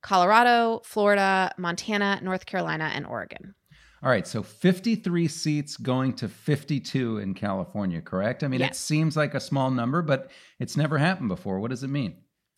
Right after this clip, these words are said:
Speaker 1: Right. And, you know, this is, this is a little bit of a trend. California was growing, growing, growing, growing. And then the last census, it was flat and we didn't lose or gain any seats.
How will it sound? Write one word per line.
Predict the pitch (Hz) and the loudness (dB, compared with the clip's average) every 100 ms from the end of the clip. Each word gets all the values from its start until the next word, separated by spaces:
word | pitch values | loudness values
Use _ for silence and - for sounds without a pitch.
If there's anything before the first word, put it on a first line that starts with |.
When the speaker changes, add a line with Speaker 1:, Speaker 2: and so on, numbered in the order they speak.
| _ - - - | _ -20 -14 4
Speaker 1:
Right. | 294 214 | 6 6
And, | 240 240 226 | 4 0 -2
you | - 233 | -2 0
know, | 214 196 | 0 0
this | 175 185 254 | -2 -2 -2
is, | 277 233 | -4 -6
this | 240 294 | -4 -4
is | 294 | -2
a | 311 | 0
little | 254 285 | 2 2
bit | 269 | 2
of | 302 | -2
a | 302 | -4
trend. | - 277 240 262 | 0 4 4 2
California | 262 247 247 247 247 | 0 0 2 0 0
was | 220 | 0
growing, | 240 240 | 2 2
growing, | 240 233 226 | 4 2 2
growing, | 233 220 220 | 2 2 4
growing. | 269 277 269 262 | 4 4 2 0
And | 220 | 0
then | 202 | 0
the | 196 | 0
last | 185 208 233 - | 2 2 2 0
census, | 226 226 233 220 | -2 -2 -2 -2
it | - | -4
was | 160 | -4
flat | - 214 202 214 - - | 0 6 6 6 -2 -8
and | - 180 | -4 -2
we | 175 | -2
didn't | 175 196 190 | 0 -2 -2
lose | 190 185 | -2 0
or | 170 | -2
gain | 175 190 190 | -2 -2 -2
any | - 226 226 | -2 -2 -2
seats. | 226 226 226 | -4 -8 -8